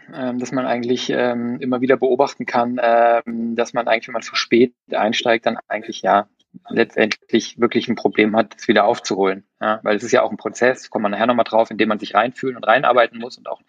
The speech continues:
eine Sache, die man sicherlich aufbauen muss, die etwas Zeit braucht. Stefan, ähm, wenn wir jetzt von digitaler Patientenansprache sprechen, wo fängt die für dich an? Welche Kanäle stehen uns da zur Verfügung? Wo trifft man Patienten? Wo spricht man die initial an?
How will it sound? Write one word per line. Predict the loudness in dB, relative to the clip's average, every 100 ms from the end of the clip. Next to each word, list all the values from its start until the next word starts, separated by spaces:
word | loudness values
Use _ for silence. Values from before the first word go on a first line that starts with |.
| -20 -20 _ -4
eine | 0
Sache, | 0
die | 2
man | 0
sicherlich | -2 -4 -4 0
aufbauen | 0 2 2 2
muss, | -2 -8 -10
die | -12
etwas | -10 -6
Zeit | -2 -2 -2
braucht. | -4 -4 -8 -20 -20 -16 -14 -16 -8
Stefan, | 0 2 2 0 -4
ähm, | 0 0 0 -4 -10 _ _
wenn | -4 0
wir | 0
jetzt | 0
von | -6 -4
digitaler | -4 0 2 2
Patientenansprache | 0 -2 -2 0 -2 0 -4 -4
sprechen, | -6 -4 -4 -4 -8 _ _ _ _ -10
wo | 2 2
fängt | 4 0 0
die | 2
für | 2
dich | 2 0
an? | -2 -2 -12 -8
Welche | -6 -2
Kanäle | 0 4 4 2
stehen | -2 -2
uns | 0
da | -2
zur | 0 -6
Verfügung? | -4 -2 -2 -4 0
Wo | 0
trifft | 2 0 0
man | 0 0
Patienten? | 0 2 0 -2
Wo | -4
spricht | -4 -4 -6 -4
man | -2
die | -2
initial | -4 -4 -4 -4
an? | -10